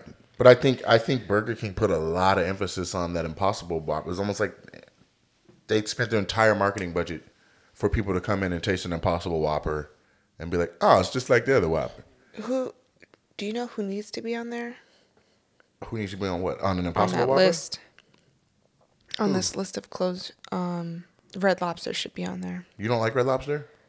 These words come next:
Speaker 2: Uh-uh. When I was a kid, I was like, "Yeah, this is fine dining."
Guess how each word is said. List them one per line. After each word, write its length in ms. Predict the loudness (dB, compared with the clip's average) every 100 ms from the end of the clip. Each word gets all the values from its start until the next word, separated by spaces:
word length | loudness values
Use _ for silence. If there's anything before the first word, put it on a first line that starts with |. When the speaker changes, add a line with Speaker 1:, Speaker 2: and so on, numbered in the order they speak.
| _ _ _ _ -14
Speaker 2:
Uh-uh. 420 | -4 -2 -2 -4 -6 -14 -20 -2
When 160 | 6 6
I 60 |
was 120 | 8
a 80 | 8
kid, 420 | 8 6 8 10
I 40 | 10
was 120 | 10
like, 200 | 8 8
"Yeah, 180 | 10 10
this 220 | 8 -2
is 80 | -4
fine 360 | 2 6 6
dining." 480 | 8 8 8 6 2